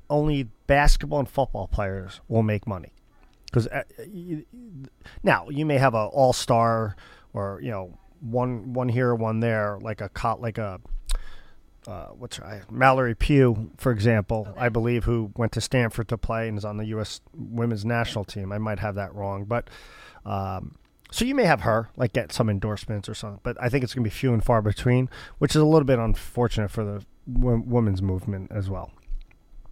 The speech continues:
Speaker 2: What's up with that? Yeah, we're not happy about that.
Speaker 1: No, I agree.
Speaker 2: Yeah. That, wait, David, you wanna add anything to that before we move on? We'll talk some D C gambling, which continues to be, like, a cluster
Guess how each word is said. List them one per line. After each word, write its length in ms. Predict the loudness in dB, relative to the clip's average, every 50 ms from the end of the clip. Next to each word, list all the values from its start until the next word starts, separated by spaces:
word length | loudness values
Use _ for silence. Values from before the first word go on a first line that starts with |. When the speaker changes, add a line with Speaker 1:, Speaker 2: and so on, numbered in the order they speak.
| -18 -18 -20 -20 -20
Speaker 2:
What's 200 | -20 -20 -20 -20
up 100 | -18 -16
with 140 | -16 -16 -14
that? 480 | -14 -12 -12 -10 -12 -12 -14 -16 -18 -20 -20 -20 -20 -16 -12
Yeah, 60 | -12 -10
we're 100 | -6 -4
not 120 | -2 0
happy 240 | 0 0 0 -2 -2
about 220 | -2 0 4 6 6
that. 380 | 6 8 8 8 6 6 4 0 -6 -8 -10 -10 -8
Speaker 1:
No, 280 | -10 -12 -12 -8 -6 -6 -6 -6 -8 -16 -16
I 60 | -14
agree. 120 | -8 -6 -4
Speaker 2:
Yeah. 280 | -4 -2 -2 -4 -4 -6 -10 -16 -20 _ _ -20 -18 -14 -12 -12 -12 -14 -18 -10 -4
That, 300 | -2 0 0 -2 -4 -8 _ -10
wait, 340 | -6 -4 -2 -2 -2 -2 0
David, 220 | 0 0 0 0
you 60 | -2
wanna 160 | -2 -2 -4 -2 0
add 200 | 2 2 2 2
anything 320 | 2 0 -2 -2 -2 -4
to 80 | -2 0
that 140 | 2 2 2
before 200 | 0 0 0 0
we 140 | 0 2 2
move 180 | 0 0 0 2
on? 220 | 2 2 2 0
We'll 80 | 0 -2
talk 200 | -2 -4 -6 -6
some 220 | -6 -10 -10 -10
D 180 | -10 -8 -10 -10
C 200 | -8 -10 -10 -8
gambling, 520 | -8 -6 -6 -6 -6 -6 -6 -6 -6 -6
which 200 | -8 -10 -12 -12
continues 400 | -14 -14 -12 -10 -10 -10 -10 -12
to 100 | -12 -12
be, 140 | -10 -10 -10
like, 160 | -10 -10 -12
a 80 | -14 -14
cluster 840 | -14 -14 -10 -6 -4 -4 -4 -4 -4 -4 0 4 4 4 4 2